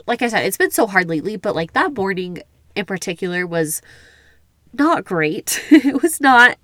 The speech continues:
the way I wanted to start my day out, and it was just that moment of, like,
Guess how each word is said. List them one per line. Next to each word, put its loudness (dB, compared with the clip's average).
the 0
way 4
I 2
wanted -2
to -6
start -4
my -6
day -6
out, -2
and 4
it 0
was -2
just -6
that -2
moment -4
of, -6
like, -2